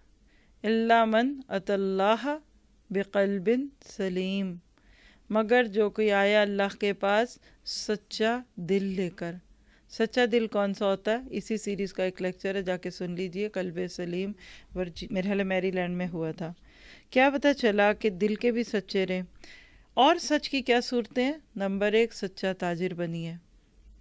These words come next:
एक रिवायत है नबी सल्लल्लाहु अलैहि वसल्लम से, कुछ लोग आपके साथ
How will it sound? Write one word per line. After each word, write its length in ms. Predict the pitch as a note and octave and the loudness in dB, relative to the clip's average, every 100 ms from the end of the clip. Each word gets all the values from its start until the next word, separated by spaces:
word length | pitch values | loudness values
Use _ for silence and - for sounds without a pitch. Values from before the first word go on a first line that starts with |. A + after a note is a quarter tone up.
| _ _ - _ _ - - _ - | _ _ -20 _ _ -20 -20 _ -4
एक 200 | G#3+ G#3+ | -2 0
रिवायत 400 | G#3+ F#3 G3 A3 | 2 4 4 4
है 60 | A#3 | 2
नबी 120 | G#3+ | 0
सल्लल्लाहु 300 | F#3 G3 F#3+ | -2 -4 -2
अलैहि 100 | F#3 | -2
वसल्लम 200 | F#3+ G#3+ | 0 -2
से, 220 | G#3+ G3 | -2 -4
कुछ 300 | G3+ G#3 - | -4 -6 -4
लोग 240 | G3 G3 G3+ | 0 2 4
आपके 320 | G3 F#3+ G3 | 2 0 -4
साथ 200 | F#3+ F#3+ | -2 -4